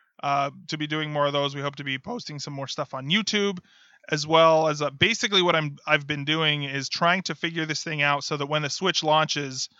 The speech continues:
you guys, uh, you know, you listeners can really let us know what sort of stuff do you wanna know about the Switch, what sort of stuff should we be showing off, um, whether that's just, like, boring menu stuff or, uh,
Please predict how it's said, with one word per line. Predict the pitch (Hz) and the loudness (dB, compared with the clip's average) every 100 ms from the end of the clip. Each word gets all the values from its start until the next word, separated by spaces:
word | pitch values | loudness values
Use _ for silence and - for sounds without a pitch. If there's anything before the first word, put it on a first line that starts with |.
| _ _ _ - | _ _ _ -8
you | 151 170 | -4 2
guys, | 165 151 151 147 147 143 - _ - | 4 6 4 2 0 -6 -10 _ -8
uh, | 147 143 139 135 | -4 0 0 -2
you | 151 151 | -4 -6
know, | |
you | 143 156 | -4 -6
listeners | 151 - 147 139 | -6 -6 -6 -8
can | - 139 131 139 | -8 -12 -12 -10
really | 143 165 165 | -2 0 0
let | 156 151 | 2 2
us | 139 160 | 0 0
know | 147 139 | 2 2
what | 139 151 | 2 0
sort | - 170 | 0 -2
of | 147 | 0
stuff | 160 - | -2 -2
do | |
you | 160 | -4
wanna | 139 | 0
know | 151 | 2
about | 151 139 | 2 0
the | 131 | -2
Switch, | - 180 170 170 | -4 -2 -2 -6
what | 143 | -6
sort | - - 156 | -6 -6 -6
of | 143 | -6
stuff | 156 143 | -6 -6
should | - 143 | -6 -8
we | |
be | 131 | -10
showing | 123 156 135 131 | -6 -6 -6 -4
off, | 175 190 190 - _ _ _ _ _ - | -2 0 0 -4 _ _ _ _ _ -8
um, | 131 127 127 127 131 | -2 0 0 -2 -4
whether | 139 139 | -4 0
that's | 135 - | 0 -2
just, | 151 139 | -6 -6
like, | 135 | -6
boring | 131 139 135 143 | -2 -4 -2 -2
menu | 160 160 | -2 -2
stuff | 151 - 151 151 147 - - | -6 0 2 2 0 -10 -10
or, | 143 127 127 127 123 _ _ _ _ - | -6 -2 -2 -2 -6 _ _ _ _ -10
uh, | 123 123 120 | -6 -6 -6